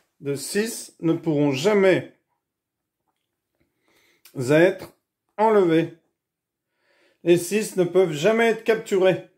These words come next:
Donc il faut en avoir le plus possible sur le plateau. Alors la partie va continuer jusqu'à ce que le plateau soit complètement rempli et que plus aucun mouvement ne soit possible.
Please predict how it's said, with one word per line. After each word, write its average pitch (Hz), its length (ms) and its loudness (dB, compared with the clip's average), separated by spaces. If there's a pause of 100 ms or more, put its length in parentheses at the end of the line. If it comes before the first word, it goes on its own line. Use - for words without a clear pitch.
Donc 170 300 0
il 170 80 -2
faut 170 160 4
en 156 100 4
avoir 147 520 2
le 175 200 0
plus 196 260 -6
possible 160 800 -6 (600)
sur - 340 2
le 226 160 2
plateau. 156 580 -4 (800)
Alors 180 260 4
la 240 120 4
partie 220 480 0
va 220 160 2
continuer 185 640 0
jusqu'à 220 320 -2
ce 175 100 -4
que 185 100 0
le 170 120 -2
plateau 156 400 0
soit 190 300 -2
complètement 190 560 0
rempli 127 480 -4 (640)
et 185 160 -2
que 190 140 4
plus 175 340 0
aucun 208 320 2
mouvement 147 720 0
ne 202 180 0
soit 202 240 0
possible. 123 520 -6